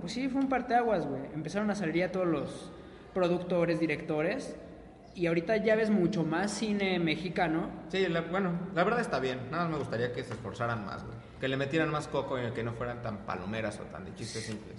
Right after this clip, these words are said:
Speaker 1: Sí, güey, o sea, yo siento que ahorita es ese periodo, ¿no? Como de adaptarse a, a hacer cosas buenas. O sea, ponle tú que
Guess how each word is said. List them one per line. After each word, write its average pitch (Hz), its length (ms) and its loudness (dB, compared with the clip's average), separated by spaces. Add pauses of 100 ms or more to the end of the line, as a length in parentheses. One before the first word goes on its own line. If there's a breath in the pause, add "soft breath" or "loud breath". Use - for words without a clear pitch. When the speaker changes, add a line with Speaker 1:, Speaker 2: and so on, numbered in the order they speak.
Speaker 1:
Sí, 170 520 -8
güey, 151 120 -4
o 156 40 -6
sea, 175 160 0
yo 226 100 6
siento 277 300 6
que 220 80 2
ahorita 175 220 2
es 214 80 0
ese 254 180 0
periodo, 170 420 4
¿no? 156 180 0
Como 160 220 0
de 139 360 0
adaptarse 170 640 2
a, - 680 -2
a - 80 -2
hacer 170 240 2
cosas 202 360 2
buenas. 180 400 2
O - 40 -8
sea, 185 140 0
ponle 220 160 0
tú 233 160 -4
que - 400 2